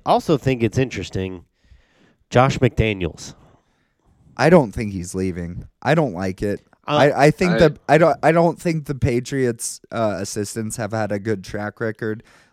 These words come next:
Speaker 2: leaving and, uh, coaching anywhere. So I'm more on board with Harbaugh than
Speaker 1: Well,
Speaker 2: McDaniels.
Speaker 1: well, I'm just saying
Speaker 3: Yeah,
Speaker 1: if you
Speaker 3: I don't, I don't necessarily like it, but I would put that more in an "I don't care" for me.
Speaker 1: If you
Speaker 2: Yeah.
Speaker 1: are, if you are looking to completely change the landscape and become offensive minded,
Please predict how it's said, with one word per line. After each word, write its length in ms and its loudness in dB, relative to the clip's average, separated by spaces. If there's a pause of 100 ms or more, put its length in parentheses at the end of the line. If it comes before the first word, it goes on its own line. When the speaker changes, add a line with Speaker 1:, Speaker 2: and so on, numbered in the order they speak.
Speaker 2:
leaving 600 -2
and, 400 -4
uh, 280 -6
coaching 480 -4
anywhere. 380 -4
So 340 -4 (460)
I'm 320 0
more 220 2
on 160 2
board 280 2
with 180 -2
Harbaugh 640 -2
than 440 -8
Speaker 1:
Well, 80 -8 (160)
Speaker 2:
McDaniels. 340 -6
Speaker 1:
well, 80 2
I'm 100 0
just 120 -4
saying 140 2
Speaker 3:
Yeah, 80 6
Speaker 1:
if 40 -2
you 60 6
Speaker 3:
I 60 8
don't, 320 4
I 100 6
don't 260 4
necessarily 560 4
like 280 2
it, 200 0
but 300 2
I 100 4
would 140 0
put 160 -4
that 160 4
more 240 -2
in 100 -2
an 200 -6 (120)
"I 120 0
don't 200 -6
care" 320 -6
for 200 -10
me. 340 -10
Speaker 1:
If 180 -6
you 220 -2
Speaker 2:
Yeah. 80 4
Speaker 1:
are, 340 2
if 220 -6
you 280 -2
are 380 2
looking 460 -2
to 220 -6
completely 580 -6
change 300 -2
the 80 0
landscape 500 -2
and 120 -4
become 360 -2
offensive 560 -4
minded, 540 0